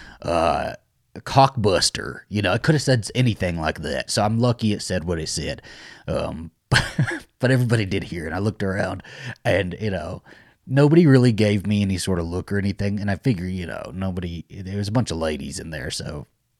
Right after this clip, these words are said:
I, I don't suspect that they know frat men, frat pad, max. Maybe they do, but nobody gave me any specific looks or anything like that. It was just, <laughs>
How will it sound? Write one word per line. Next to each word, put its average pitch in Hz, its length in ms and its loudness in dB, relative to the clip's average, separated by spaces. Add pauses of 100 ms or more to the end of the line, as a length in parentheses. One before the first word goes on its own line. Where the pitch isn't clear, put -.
(180)
I, 110 240 0
I 113 100 0
don't 113 380 0
suspect - 580 -4
that 101 120 -6
they 101 120 -2
know 92 220 -2
frat 90 380 -6
men, 90 300 -8
frat 85 400 -2
pad, 90 280 -4
max. 87 560 -2 (320)
Maybe 98 280 0
they 80 160 -2
do, 85 420 -8 (320)
but - 320 -8
nobody 98 320 0
gave 85 240 -4
me 85 120 -8
any 80 120 -8
specific 80 480 -8
looks - 240 -12
or - 80 -12
anything 87 300 -12
like - 240 -10
that. 87 260 -10
It 87 80 -12
was 92 160 -8
just, - 340 -12
<laughs> - 80 -4